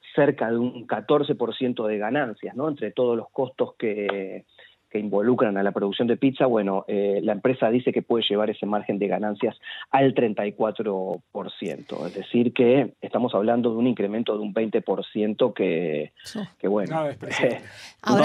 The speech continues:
Speaker 1: nada, na-, nada despreciable realmente.
Speaker 2: Por último, te quiero preguntar si
Speaker 1: Sí.
Speaker 2: estas máquinas,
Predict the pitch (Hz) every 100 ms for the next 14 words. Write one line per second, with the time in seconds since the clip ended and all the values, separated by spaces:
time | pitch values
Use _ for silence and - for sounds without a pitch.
0 | 165 160 156 180 - _ _ 127 165 156
1 | 135 135 113 - 104 104 104 107 104 104
2 | 95 - - - 269 254 277 330 311 233
3 | 214 220 233 226 196 175 185 180 196 214
4 | 262 - _ _ - - 214 190 220 -
5 | 294 226 220 220 220 185 175 175 240 -